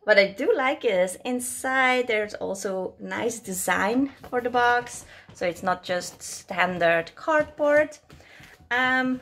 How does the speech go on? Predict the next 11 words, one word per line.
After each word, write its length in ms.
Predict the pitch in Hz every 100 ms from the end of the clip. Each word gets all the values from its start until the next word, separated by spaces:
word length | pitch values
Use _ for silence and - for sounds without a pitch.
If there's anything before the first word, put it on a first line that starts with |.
| -
looking 480 | 240 254 269 302 233
at 200 | 226 240
this 180 | 220
first 440 | - 214 208 - -
card, 600 | - 302 262 262 254 254
so 220 | - 208
it 260 | - 202 -
says 400 | 226 208 202 -
favorite 500 | - 220 214 214 214
fictional 460 | - 233 - 196
families. 920 | 196 - 277 285 277 269 269 269 269